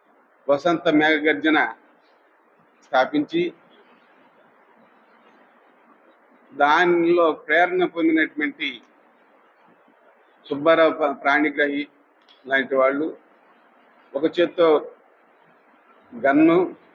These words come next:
రెండో చేత్తో తుపాకీ పట్టుకుని ఈ సాంస్కృతిక ఉద్యమాన్ని,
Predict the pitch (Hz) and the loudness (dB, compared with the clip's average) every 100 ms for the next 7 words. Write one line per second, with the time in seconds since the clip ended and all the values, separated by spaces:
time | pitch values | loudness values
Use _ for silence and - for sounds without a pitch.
0 | _ _ _ - 147 170 190 185 185 180 | _ _ _ -6 0 2 2 0 -2 0
1 | 180 151 135 147 131 165 160 151 151 - | 0 0 -2 -12 -4 -4 -4 -8 -10 -10
2 | 156 156 185 170 _ _ _ _ _ _ | -10 -2 -2 -2 _ _ _ _ _ _
3 | _ _ _ _ _ _ _ _ - 160 | _ _ _ _ _ _ _ _ -4 -2
4 | 147 151 170 - 180 175 170 165 156 143 | -2 -2 -2 -2 -4 -2 -2 -2 -2 -6
5 | 139 165 170 165 160 | -6 -2 0 0 -2